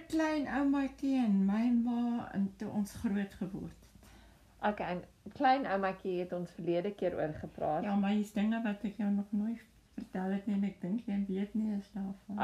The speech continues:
Speaker 2: Okay, so vertel my van klein oumaatjie.
Speaker 1: Okay, klein oumaatjie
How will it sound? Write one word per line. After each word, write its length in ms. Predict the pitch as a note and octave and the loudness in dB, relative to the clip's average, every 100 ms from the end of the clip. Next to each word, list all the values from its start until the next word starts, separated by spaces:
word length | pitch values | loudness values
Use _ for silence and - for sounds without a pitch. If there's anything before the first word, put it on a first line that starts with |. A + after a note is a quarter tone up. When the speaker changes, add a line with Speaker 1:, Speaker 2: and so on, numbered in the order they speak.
| C4+ | -2
Speaker 2:
Okay, 220 | - E3+ | -2 -6
so 220 | - G3+ - - - - - - _ - - | -6 -8 -8 -16 -20 -20 -20 -20 _ -20 -6
vertel 280 | D4+ E4+ D#4 | 2 4 6
my 120 | D4 | 4
van 220 | G#3 C4+ | 2 0
klein 320 | - G3+ F#3+ | 0 0 0
oumaatjie. 520 | E3 E3 D#3 D3+ - - - - - - C4+ | -2 -2 -4 -6 -14 -16 -20 -20 -20 -20 -14
Speaker 1:
Okay, 300 | F#3+ - F3+ - | -12 -8 -10 -4
klein 240 | A3+ A3+ | 0 0
oumaatjie 640 | G3 G#3 G#3 G3+ G3+ A3+ | 2 4 4 4 2 0